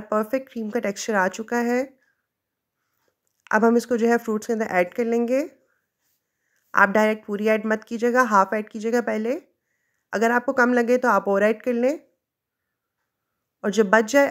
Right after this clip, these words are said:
आप उसको एयर टाइट जार में स्टोर करके फ्रिज में रख दें। और जब आपका दिल चाहे तो आप उसको निकालें और अपने दही बड़ों के साथ एंजॉय करें, या फिर आप अपनी क्रीम चाट बनाएं, फ्रूट सैलेड बनाएं, या आप अपने फ्रूट ट्राइफल में बनाते हुए ऐड करें।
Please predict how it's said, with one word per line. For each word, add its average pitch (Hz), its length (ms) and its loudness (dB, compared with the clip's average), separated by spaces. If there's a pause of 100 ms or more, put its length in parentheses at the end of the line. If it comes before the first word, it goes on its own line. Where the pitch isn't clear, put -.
आप 202 180 2
उसको 226 300 -6
एयर 202 200 0
टाइट 214 240 -2
जार 196 240 4
में 214 300 -2 (320)
स्टोर 208 300 -4
करके 220 280 -6
फ्रिज 190 300 -6
में 220 80 -2
रख 208 200 0
दें। 233 160 2 (1300)
और 214 100 0
जब 247 160 4
आपका 247 240 4
दिल 233 180 -2
चाहे 226 220 -2
तो 220 100 -4
आप 202 180 0
उसको 214 200 -10
निकालें 196 540 -2
और 190 120 -2
अपने 196 240 0
दही 196 180 -2
बड़ों 208 240 -2
के 214 100 -8
साथ 214 260 -4
एंजॉय 202 320 0
करें, 196 240 -2
या 196 120 0
फिर 190 180 -6
आप 180 120 -2
अपनी 185 200 -10
क्रीम 202 260 -6
चाट 220 220 2
बनाएं, 208 300 0
फ्रूट 196 300 -10
सैलेड 208 280 -2
बनाएं, 202 400 2 (800)
या 196 160 4
आप 202 120 6
अपने 208 220 -4
फ्रूट 214 320 -12
ट्राइफल 214 360 0
में 247 120 2
बनाते 226 360 2
हुए 214 140 -2
ऐड 196 220 -2
करें। 208 300 -6